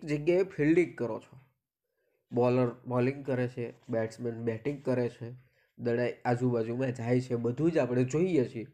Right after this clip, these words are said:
આપણે નિરાતે આપણી જગ્યાએ દડો ન થાય હોય એટલે ઊભા છે, પણ અચાનક બોલરે નાખેલો દડો બેટ્સમેન ફટકારે છે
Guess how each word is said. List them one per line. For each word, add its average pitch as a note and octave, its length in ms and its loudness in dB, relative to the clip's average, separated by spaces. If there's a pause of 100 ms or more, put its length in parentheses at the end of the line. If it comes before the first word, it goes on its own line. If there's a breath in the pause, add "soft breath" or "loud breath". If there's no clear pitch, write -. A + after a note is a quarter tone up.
(220)
આપણે C3 220 -2
નિરાતે D3 400 0
આપણી C#3+ 200 -2
જગ્યાએ C3+ 320 0
દડો C3+ 280 2
ન F3+ 120 0
થાય D#3+ 180 -2
હોય B2+ 140 0
એટલે E3 140 -2
ઊભા D3 320 2
છે, - 100 -20 (960)
પણ E3 140 2
અચાનક F3+ 420 2
બોલરે D3 480 2
નાખેલો C#3+ 420 -2
દડો B2+ 280 2
બેટ્સમેન B2 520 0
ફટકારે D#3 600 -2
છે A2 180 -12